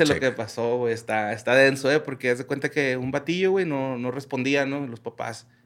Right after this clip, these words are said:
Speaker 1: estaban preocupados por él. "¿Por qué no res-, responde mi hijo? Tiene apenas treinta años. ¿Qué estará pasando, güey?". Total que un día se preocupan bastante. Van al departamento de este güey. Tocan y, este,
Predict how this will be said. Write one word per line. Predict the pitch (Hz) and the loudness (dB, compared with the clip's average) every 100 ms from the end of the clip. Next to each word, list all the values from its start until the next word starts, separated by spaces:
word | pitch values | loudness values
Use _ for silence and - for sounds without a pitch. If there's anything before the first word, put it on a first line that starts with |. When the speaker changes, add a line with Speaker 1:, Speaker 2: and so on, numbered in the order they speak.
| _ | _
Speaker 1:
estaban | - 123 131 | 0 2 2
preocupados | 143 131 - 117 127 | 0 -2 0 0 2
por | 127 | 2
él. | 139 175 185 185 - - _ _ | 6 6 4 0 -14 -20 _ _
"¿Por | - | -14
qué | 127 | -6
no | 127 | -4
res-, | 127 139 139 | -4 -4 -6
responde | 131 120 131 135 | -8 -4 0 0
mi | 139 175 | 2 2
hijo? | 190 - 196 190 | 2 2 2 2
Tiene | 156 143 | 0 -2
apenas | 139 139 135 | 0 -2 -2
treinta | 139 139 139 127 151 | -4 -4 0 2 2
años. | 160 170 160 156 | 0 -2 -4 -6
¿Qué | - | -12
estará | 127 135 131 | -6 -4 -2
pasando, | 131 160 170 175 175 | -2 2 2 2 -2
güey?". | 175 170 - - - - | -4 -6 -14 -20 -20 -18
Total | 127 135 | -6 -4
que | 143 | 0
un | |
día | 147 | 2
se | 160 | 0
preocupan | 143 135 135 151 156 | -2 -4 0 0 2
bastante. | 131 151 160 160 165 | 0 2 0 2 0
Van | 135 139 | 0 0
al | 143 | 0
departamento | 139 - 127 123 120 123 | -2 -4 -4 -2 -2 0
de | 139 | -2
este | 135 151 | 0 2
güey. | 156 185 - - _ _ | 2 0 -6 -20 _ _
Tocan | - 156 156 180 185 | 0 2 4 2 2
y, | 127 | -2
este, | 120 117 - 113 110 117 127 | -2 -4 -6 -4 -4 -8 -12